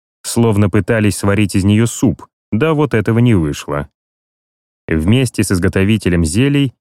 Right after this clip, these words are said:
озадаченно на рыбу смотрел и Алгон. Придя на рыночную площадь, он первым делом заметил двух репотов, за которыми наблюдал прошлым вечером.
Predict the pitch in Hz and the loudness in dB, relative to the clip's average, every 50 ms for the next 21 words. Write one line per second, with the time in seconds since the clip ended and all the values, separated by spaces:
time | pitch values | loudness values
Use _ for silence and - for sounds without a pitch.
0 | _ _ _ _ - 151 165 151 170 156 117 95 113 139 160 - - 170 165 165 | _ _ _ _ -4 -2 -2 0 0 0 0 0 0 -2 -2 -2 -2 0 0 2
1 | 156 139 117 104 113 120 135 135 - 135 117 107 - - 92 95 95 104 - - | 2 2 2 0 0 0 0 -2 0 0 0 0 0 0 0 2 2 2 0 0
2 | 110 113 - - 117 127 135 123 117 90 76 67 64 62 - _ _ _ _ _ | 0 0 0 0 0 0 0 0 0 -2 -2 -2 -6 -12 -16 _ _ _ _ _
3 | _ _ _ _ _ _ _ _ - - 170 104 101 139 151 147 143 135 143 135 | _ _ _ _ _ _ _ _ -4 0 0 0 2 2 2 2 2 2 2 2
4 | 127 - - - 107 104 92 - 113 123 151 156 135 - - 139 127 - - _ | 0 0 0 2 2 2 2 2 2 2 2 2 0 -2 -2 -4 -4 -4 -8 _
5 | _ _ - 98 98 92 - - 147 160 160 139 143 131 107 85 85 107 131 135 | _ _ -2 0 0 0 0 0 0 0 2 2 2 2 2 2 2 0 0 2
6 | 135 131 110 90 98 92 101 110 110 - 120 107 90 90 104 95 - - 85 - | 2 2 2 2 2 2 2 2 2 2 0 0 2 2 0 0 0 0 -2 -2
7 | - 113 123 147 - 160 143 - - _ _ _ - - 85 101 - 101 98 - | 0 2 0 2 2 0 -2 -2 -6 _ _ _ -6 -4 -2 -2 0 -2 -2 0
8 | 143 160 160 160 151 143 139 120 95 98 92 82 95 107 127 135 117 - 87 85 | 0 0 2 2 2 2 2 2 2 2 0 2 0 0 0 0 -2 -2 -2 -2
9 | 78 - - 107 110 107 120 104 80 - - - 73 67 65 62 | -2 0 0 0 2 2 2 0 -2 -4 -6 -8 -8 -8 -8 -12